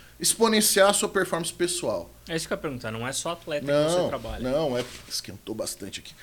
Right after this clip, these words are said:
Speaker 1: É pessoas que precisam de performance humana, assim, "Eu quero ser, ter o melhor rendimento no meu emprego, na minha família, como pai, me ajuda." Cara, lógico, mas você vai treinar, todo paciente meu hoje treina e faz dieta. Seja da duas, eu tenho vovó de setenta que faz hidroginástica.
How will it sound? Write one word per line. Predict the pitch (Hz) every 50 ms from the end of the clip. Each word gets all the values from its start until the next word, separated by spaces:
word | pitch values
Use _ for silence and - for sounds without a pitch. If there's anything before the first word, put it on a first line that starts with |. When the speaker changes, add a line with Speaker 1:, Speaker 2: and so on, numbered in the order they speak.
| - - - -
Speaker 1:
É | - 156
pessoas | - 190 180 175 - 196 196
que | - 208
precisam | 175 - - 196 202
de | 180 -
performance | - 190 180 - 190 175 180 175 - 190
humana, | 180 175 160 160 170 165 143
assim, | 120 120 - 131
"Eu | 123
quero | 120 156 151 156
ser, | 156 - - 175 175 170 175 - - - - - - - - - - - -
ter | - 175
o | 180
melhor | 180 180 165 175 190
rendimento | 190 202 190 165 175 170 170 180 175
no | 185
meu | 180 190
emprego, | 196 196 - 175 165 160 175 180 165 135 127
na | 120 131
minha | 143 156 160
família, | - 185 180 160 143 135 147 160 156 135 113
como | - - 147 170 165
pai, | - 143 127 131 139 147 143 123 104
me | 92 107 135
ajuda." | 156 151 127 131 151 170 165 120 -
Cara, | - 170 170 165 127
lógico, | 110 117 135 151 170 160 - - - - - - - - - -
mas | 180 -
você | - 165
vai | 123 143 147 170
treinar, | - 196 185 180 160 151 147 -
todo | 165 214 240 240 208
paciente | - 196 180 - 170 165 170 151
meu | 156 147 143
hoje | 147 139 127
treina | - 143 135 139 139 143
e |
faz | - 135 139 139
dieta. | 123 107 101 98 95 - - - - - - - - - - - - - - - - - -
Seja | - - 170 180 202 208 185 208 202
da | 165 170 175
duas, | 175 123 - 180 220 240 233 - -
eu | 160
tenho | 135 - 175 185
vovó | 170 202 196 135 147 156 156
de | 156
setenta | - 165 156 156 - 139 143 156 190 175
que | -
faz | 196 190 185
hidroginástica. | 190 180 185 190 175 180 165 151 143 139 139 - - 117